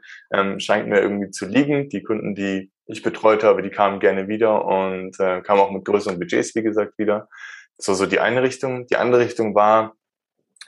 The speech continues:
hattest du ja schon gesagt, ich bin, äh, immer mal wieder selbstständig gewesen, habe eigene Projekte gemacht und,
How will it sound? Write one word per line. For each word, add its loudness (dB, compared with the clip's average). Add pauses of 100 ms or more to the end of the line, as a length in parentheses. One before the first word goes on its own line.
(180)
hattest -6
du 2
ja 4
schon -4
gesagt, 2
ich -12
bin, -6
äh, -2
immer -6
mal -6
wieder 0
selbstständig -2
gewesen, -2
habe 0
eigene 0
Projekte 2
gemacht 0 (340)
und, 0